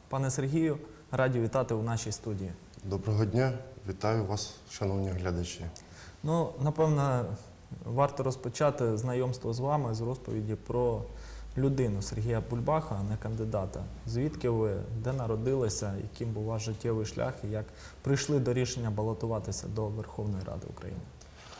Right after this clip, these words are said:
Speaker 2: Народився я в мальовничому селищі Полтавської області Нові Санжари,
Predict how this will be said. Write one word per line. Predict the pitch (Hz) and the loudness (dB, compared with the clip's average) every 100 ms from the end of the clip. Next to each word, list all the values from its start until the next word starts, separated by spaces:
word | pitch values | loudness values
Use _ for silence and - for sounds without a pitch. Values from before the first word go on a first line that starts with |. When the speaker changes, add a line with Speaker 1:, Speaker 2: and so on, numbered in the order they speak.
| - - - | -18 -18 0
Speaker 2:
Народився | 110 117 127 135 - 123 | 4 6 6 6 6 8
я | 117 113 | 8 8
в | 107 95 92 | 6 2 2
мальовничому | 101 120 117 123 123 117 107 | 6 6 8 6 6 2 4
селищі | - 107 101 - 101 | 6 6 6 4 0
Полтавської | 101 98 104 95 - 107 | 0 2 2 2 4 4
області | 98 98 - 95 | 6 2 2 2
Нові | 98 95 | 4 2
Санжари, | - 104 107 123 107 98 | 2 4 6 6 8 6